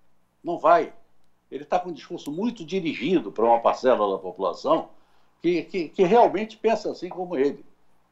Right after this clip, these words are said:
Ele, ele, ele não vai murchar. E, e provavelmente estará no segundo turno. Não chego a ousar dizer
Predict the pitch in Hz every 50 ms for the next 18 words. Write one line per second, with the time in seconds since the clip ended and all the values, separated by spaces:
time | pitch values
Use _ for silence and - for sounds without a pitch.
0 | _ - 139 156 175 147 160 175 175 175 165 160 165 185 - 165 - 107 - -
1 | 147 180 180 139 - - - - 107 90 - - _ _ _ _ _ _ - -
2 | 151 147 - 151 139 - 190 185 165 - 185 180 165 151 139 143 180 175 - -
3 | 170 165 156 156 160 156 156 - 165 160 165 156 147 - - 170 156 127 - 170
4 | - _ _ _ _ _ _ _ _ - 120 151 165 - - - 175 175 170 175
5 | 160 143 123 - 151 165 156 127 117 117 104 95 123 147 143 -